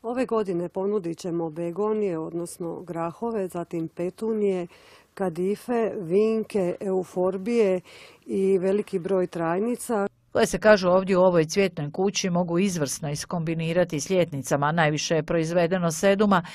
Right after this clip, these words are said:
Speaker 2: jer je zahvalna biljka. Kada kupujemo cvijeće, moramo paziti gdje ćemo ga saditi jer pojedine vrste vole sunce, a poneke pak sjenu. Stoga u odabiru moramo voditi računa prije svega o zakonima prirode,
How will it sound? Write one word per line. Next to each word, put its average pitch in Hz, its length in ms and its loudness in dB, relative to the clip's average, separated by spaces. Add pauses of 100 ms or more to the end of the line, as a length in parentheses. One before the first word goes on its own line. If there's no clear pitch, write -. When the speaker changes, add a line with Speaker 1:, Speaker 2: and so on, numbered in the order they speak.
(160)
Speaker 2:
jer 247 160 10
je 208 80 6
zahvalna 131 520 2
biljka. 135 460 0 (320)
Kada 240 220 6
kupujemo 269 480 6
cvijeće, 262 460 2
moramo 240 360 4
paziti 233 600 2
gdje 170 280 0
ćemo 196 260 -2
ga 214 140 -2
saditi 233 540 0
jer 202 240 2
pojedine 165 560 0
vrste 202 460 -2
vole 143 300 -6
sunce, 240 580 -2
a 123 100 2
poneke 165 560 -4
pak 220 400 0
sjenu. 139 480 0 (400)
Stoga 247 440 4
u 254 60 4
odabiru 240 500 4
moramo 160 380 2
voditi 175 440 -2
računa 214 460 -2
prije 247 360 2
svega 220 420 2
o 220 140 4
zakonima 185 640 -2
prirode, 214 560 0